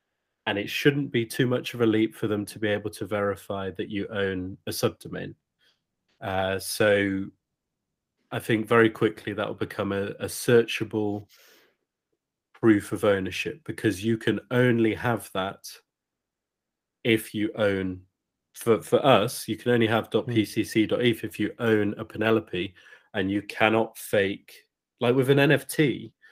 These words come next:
Speaker 1: you can, you can just mint a Bored Ape and get a hexagon. You can,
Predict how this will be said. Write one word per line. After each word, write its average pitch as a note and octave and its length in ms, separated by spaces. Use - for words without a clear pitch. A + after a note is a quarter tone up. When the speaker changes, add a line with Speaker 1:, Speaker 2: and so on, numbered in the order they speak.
Speaker 1:
you C3 160
can, A#2 320
you D3 120
can D3+ 120
just C#3 180
mint C3 380
a A#2+ 40
Bored A2 280
Ape G#2 240
and G2 100
get F2 140
a - 20
hexagon. - 540
You A2 120
can, G2+ 420